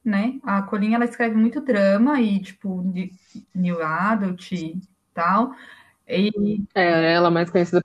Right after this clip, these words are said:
Speaker 2: por esses romances, né? Mas só que ela também é conhecida por se aventurar em novos estilos, né? Ela acaba de lançar um romance paranormal.
Speaker 1: Eu fico muito feliz com
Speaker 2: E
Speaker 1: isso.
Speaker 2: ela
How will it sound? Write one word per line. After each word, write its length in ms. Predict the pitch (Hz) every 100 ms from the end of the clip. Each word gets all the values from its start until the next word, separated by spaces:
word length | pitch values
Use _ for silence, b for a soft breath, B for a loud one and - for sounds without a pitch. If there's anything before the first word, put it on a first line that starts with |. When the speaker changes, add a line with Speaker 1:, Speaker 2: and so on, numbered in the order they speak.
| -
Speaker 2:
por 100 | 180
esses 240 | 190 180
romances, 800 | - 180 175 165 170 202 202 175
né? 200 | 180 175
Mas 280 | 185 170 180
só 120 | 170
que 120 | 165
ela 160 | 180 190
também 240 | 214 190
é 40 | 196
conhecida 400 | 233 226 220 226
por 140 | 254
se 120 | -
aventurar 680 | 277 285 294 302 233 262 277
em 100 | 233
novos 360 | 202 180 196 180
estilos, 540 | 180 - 147 143 151
né? 300 | 165 180 220
Ela 260 | 220 165 160
acaba 320 | 165 165 165
de 100 | 170
lançar 580 | 170 170 - 160 160 156
um 380 | 156 156 147 165
romance 400 | 165 156 156 -
paranormal. 920 | 151 151 151 165 139 135 151 180 214
Speaker 1:
Eu 160 | 214
fico 260 | 208 208 202
muito 240 | 294 453
feliz 400 | - 440 370 370 -
com 160 | 370 339
Speaker 2:
E 60 |
Speaker 1:
isso. 140 | 226 160
Speaker 2:
ela 240 | 156 156